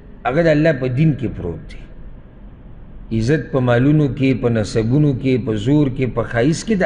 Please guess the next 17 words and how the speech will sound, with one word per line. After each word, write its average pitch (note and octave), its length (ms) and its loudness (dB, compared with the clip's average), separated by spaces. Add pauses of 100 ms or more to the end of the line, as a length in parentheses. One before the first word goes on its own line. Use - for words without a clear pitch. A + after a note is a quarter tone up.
عارضي C3+ 500 4 (300)
عزتونه G#2+ 480 0 (100)
دي. - 80 -14 (680)
چې - 80 -4 (120)
کله G3 220 6
د - 100 4
نه E3 100 4
دغه E3 240 4
څه E3+ 160 0
لاړو، E3+ 220 4 (100)
د - 100 0
څه - 120 -4
د - 100 2
لاسه C3+ 220 0
چې C3 100 0
الله C#3 220 2
عزت C#3+ 180 0